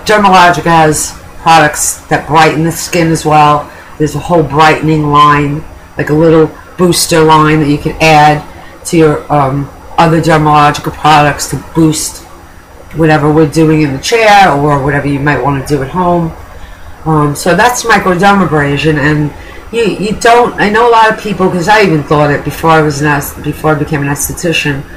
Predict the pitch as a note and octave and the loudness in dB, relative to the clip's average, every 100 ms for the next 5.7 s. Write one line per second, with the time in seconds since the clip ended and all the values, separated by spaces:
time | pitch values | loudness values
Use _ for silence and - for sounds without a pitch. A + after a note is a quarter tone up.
0 | - - - - D#3+ D#3+ D#3 D3+ C#3+ - | -20 -20 -20 -8 -2 2 2 0 -6 -14
1 | - - - E3+ F#3+ G3+ F#3+ F3+ F#3+ E3+ | -20 -20 -6 0 2 4 4 2 -2 -4
2 | - E3+ D#3 D#3+ D#3 D#3 F#3 F3+ F3 E3+ | -4 -2 0 0 2 0 2 2 2 0
3 | E3+ E3 D#3+ D#3 C#3+ F3 - - D#3 D3 | 2 2 0 -2 -4 -4 -4 -2 -2 -2
4 | - - G3 F3 D3+ A#2+ - - - - | -6 -2 2 2 2 -2 -12 -20 -20 -18
5 | - D3+ F3 D3 - - | -4 0 0 -2 -10 -16